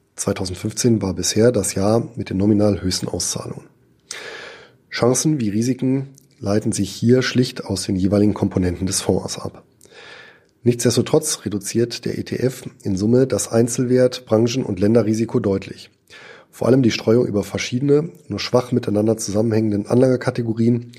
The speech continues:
sollte sich grundsätzlich positiv bemerkbar machen. Die Feuertaufe im Zuge einer handfesten Finanzkrise steht aufgrund seines Alters allerdings noch aus. Einer solchen kann der Fonds zumindest in einem Punkt gelassen entgegenstehen. Mangels Fremdkapital ist zumindest eine bilanzielle Schieflage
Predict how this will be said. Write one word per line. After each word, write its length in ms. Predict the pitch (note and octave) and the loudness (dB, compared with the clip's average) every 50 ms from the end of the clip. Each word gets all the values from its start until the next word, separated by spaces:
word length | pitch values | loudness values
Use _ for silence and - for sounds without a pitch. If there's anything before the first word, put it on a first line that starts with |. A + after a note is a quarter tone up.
| - - - - _ | -20 -20 -20 -20 _
sollte 320 | - - D#3 F3 E3+ D3+ A#2 | 0 4 4 4 4 2 0
sich 160 | G#2 - - | 0 -2 0
grundsätzlich 500 | - A#2+ A#2 B2 A#2 A#2+ - A#2 A2 - | 0 0 0 0 -4 -2 -4 -6 -6 -4
positiv 460 | - A2 G2 G#2+ - - A2 - - | -6 -4 -4 -4 -2 -4 -6 -4 -2
bemerkbar 400 | - A2+ G#2 G2 G2 F#2+ - - | 0 2 2 2 0 -2 -4 -4
machen. 320 | - - G#2 - - - - _ _ - - - - - - - _ _ _ - | -4 -6 -8 -8 -12 -14 -16 _ _ -20 -20 -20 -20 -20 -20 -20 _ _ _ -18
Die 80 | - | -16
Feuertaufe 640 | - - A#2+ B2+ C3 C3 - C3+ C3+ C#3+ C#3 - D3+ | -2 2 4 4 4 4 4 2 2 2 2 2 2
im 140 | A#2 A2 G2 | 2 2 0
Zuge 280 | - - B2 A#2+ A#2 | 0 0 2 2 2
einer 220 | - A2 G2+ G2 - | 2 2 0 2 0
handfesten 440 | A2+ A2+ - - A#2 A#2 - A2+ G2+ | 0 -2 0 -2 -4 -2 -2 -4 -2
Finanzkrise 600 | - G#2+ G#2+ A2+ A2+ - - - A#2+ A#2+ C3 B2 | 0 2 2 2 0 -2 0 0 2 2 2 0
steht 260 | A#2 - - G#2+ - | -2 0 -2 -2 0
aufgrund 400 | - - - - - G#2+ A2 G#2 | -2 -6 -8 -2 0 2 2 2
seines 300 | - G#2+ G2 F#2 F#2 - | 2 0 0 0 0 2
Alters 340 | A2 A2 G#2+ - A#2 A#2 - | 2 2 4 2 0 0 0
allerdings 380 | - G2+ F#2+ F2+ F2 - - | 0 0 2 0 0 -2 -2
noch 120 | - G#2 - | -4 -2 0
aus. 340 | - G2+ - - - - _ _ _ _ _ _ _ _ _ _ - - - - - - - - - - _ _ _ _ | 2 2 0 0 -4 -12 _ _ _ _ _ _ _ _ _ _ -20 -20 -20 -20 -20 -20 -20 -20 -20 -20 _ _ _ _
Einer 220 | - A#2+ B2+ B2+ | 2 4 6 6
solchen 560 | B2 C#3 D#3 E3 D#3+ F3 F3 F3+ F#3 F3+ - - - _ _ | 8 6 4 4 4 4 4 6 4 2 0 -6 -16 _ _
kann 200 | - - A#2 A#2 | -2 0 2 2
der 100 | A2+ G#2 | 0 0
Fonds 340 | - - A#2 B2 D3 C#3+ - | -2 -2 0 0 0 0 0
zumindest 400 | - G#2+ A2 A#2+ B2 A#2 - - | 0 0 2 2 2 0 -2 -6
in 80 | - | -2
einem 260 | - G#2 G#2+ A#2 A2+ | 0 2 4 2 2
Punkt 220 | A#2 - A2+ A2+ A2+ | 2 0 0 0 2
gelassen 320 | - G2+ F#2+ G2 - - | 0 0 0 0 0 -2
entgegenstehen. 680 | A2+ G#2+ G#2 - G#2+ G2 F#2 F2+ - - A2+ - - - _ _ _ _ _ _ _ _ | -2 -2 -2 0 0 0 0 -2 -4 -6 -8 -10 -10 -14 _ _ _ _ _ _ _ _
Mangels 240 | - F#2+ G#2 - - | 0 2 2 2 0
Fremdkapital 680 | - - C3 C3 - D3 C#3 C#3 C3+ - C3+ C3+ C#3 C#3+ | 0 0 0 0 0 -2 -2 -2 -2 2 2 4 4 4
ist 200 | - - - - | 2 0 -6 -8
zumindest 480 | - - F#2+ G2+ A2 A#2 A#2 A#2 - - | -6 -4 -4 -2 0 0 0 -2 -4 -6
eine 200 | A2 G2 G2+ F#2+ | -4 -2 -2 -2
bilanzielle 540 | F#2+ G2+ G#2+ G2+ - - - A2+ A2 G#2 | -2 -2 -2 -2 0 2 4 4 4 4
Schieflage 640 | F2+ - - F#2+ F2+ - - F#2+ F#2 F#2+ F#2 A2 A#2 | 2 0 -2 -4 -4 -4 -6 -4 -4 -2 -2 -2 -4